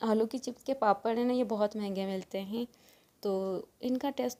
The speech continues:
थोड़ा अलग है, मुझे नहीं अच्छा लगा, लेकिन अच्छा भी है, बहुत से पापड़ अच्छे भी होते हैं,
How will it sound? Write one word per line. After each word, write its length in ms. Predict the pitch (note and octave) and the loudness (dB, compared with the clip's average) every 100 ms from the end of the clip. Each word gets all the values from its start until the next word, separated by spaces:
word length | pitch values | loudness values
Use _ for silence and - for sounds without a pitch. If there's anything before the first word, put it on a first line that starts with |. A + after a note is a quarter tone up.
| - | -4
थोड़ा 240 | A3 G#3+ | 0 2
अलग 480 | G#3+ - G3 G#3+ G#3+ | 2 0 0 0 0
है, 220 | B3+ C4 - _ _ A3 | -2 -4 -8 _ _ -4
मुझे 320 | G#3+ G#3+ B3 | -2 0 2
नहीं 240 | B3+ C4+ C4+ _ _ _ | 4 2 0 _ _ _
अच्छा 220 | - - B3 | -10 -4 -2
लगा, 220 | A3+ C4 | 0 0
लेकिन 300 | C#4+ C4 - - | 0 -2 -8 -8
अच्छा 340 | G#3 - B3+ | -8 -2 -2
भी 260 | A3+ A#3+ A3+ | 0 -2 0
है, 80 | A#3 | -2
बहुत 280 | A3 A3+ | -2 -4
से 80 | A3+ | -4
पापड़ 240 | A#3 A3+ A3+ | -6 -4 -6
अच्छे 220 | A3 G#3+ | -6 -4
भी 120 | G3+ | -2
होते 260 | G3+ G3+ F#3+ | -2 -4 -8
हैं, 240 | G3 C4 | -6 -8